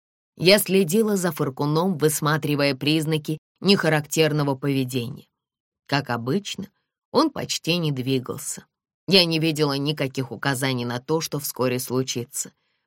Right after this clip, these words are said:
Минуту спустя экран гиптоподов погас, а еще через минуту наш тоже отключился. Гэри и большинство других ученых столпились вокруг крошечного видеоэкрана, на котором воспроизводилась презентация гиптоподов.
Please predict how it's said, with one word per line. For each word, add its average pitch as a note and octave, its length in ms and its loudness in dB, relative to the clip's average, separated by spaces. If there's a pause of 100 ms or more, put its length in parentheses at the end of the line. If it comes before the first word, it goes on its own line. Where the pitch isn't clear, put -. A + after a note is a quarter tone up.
(140)
Минуту A#3+ 420 4
спустя C#3+ 640 0
экран C#3+ 460 0
гиптоподов B2+ 760 -2
погас, B2 560 -6 (380)
а D3+ 120 6
еще E3 440 4
через G3+ 300 0
минуту F#3+ 440 0
наш C#3 300 -2
тоже C3+ 360 -2
отключился. B2+ 920 -6 (880)
Гэри E3 380 4
и - 20 4
большинство C#3 640 -2
других C3 420 -2
ученых C3 460 -4
столпились C3+ 680 -2
вокруг C3 400 -4
крошечного C3 800 -2
видеоэкрана, C#3+ 880 -2 (500)
на F3 120 4
котором A3+ 480 2
воспроизводилась C#3+ 1080 0
презентация C3 840 -2
гиптоподов. A#2+ 880 -6